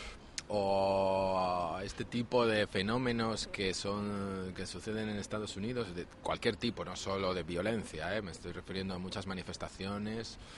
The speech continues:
<clears throat> que son muy únicas de allí, ¿no? Son muy únicas, por ejemplo, la religión, que también aparece en la película, ¿no? Entonces, ese tipo de manifestaciones culturales que se producen allí son,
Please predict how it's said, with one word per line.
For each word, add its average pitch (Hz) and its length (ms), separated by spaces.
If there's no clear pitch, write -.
<clears throat> 143 500
que 117 100
son 135 320
muy 135 260
únicas 165 440
de 82 80
allí, 80 240
¿no? 135 140
Son 95 140
muy 98 200
únicas, 190 180
por - 140
ejemplo, 71 840
la 80 80
religión, 113 480
que 107 100
también 85 260
aparece 87 280
en 85 60
la 80 60
película, 82 420
¿no? 90 100
Entonces, 110 260
ese 127 160
tipo 131 160
de 131 80
manifestaciones 110 600
culturales 113 640
que 95 360
se - 100
producen 110 400
allí 120 460
son, 98 580